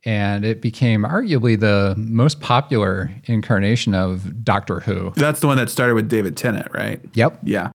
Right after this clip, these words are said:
Speaker 1: He also created and wrote the astonishing show Years and Years,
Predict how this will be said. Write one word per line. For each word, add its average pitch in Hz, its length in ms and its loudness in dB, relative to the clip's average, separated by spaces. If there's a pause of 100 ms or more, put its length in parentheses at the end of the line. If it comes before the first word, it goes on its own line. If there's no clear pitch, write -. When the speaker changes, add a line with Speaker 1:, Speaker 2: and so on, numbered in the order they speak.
(160)
Speaker 1:
He 165 260 2
also 180 480 2
created 156 640 0
and 131 180 2
wrote 123 380 4 (260)
the 117 300 -2
astonishing 127 680 0
show 104 220 -4
Years 107 480 0
and 110 160 2
Years, 120 500 0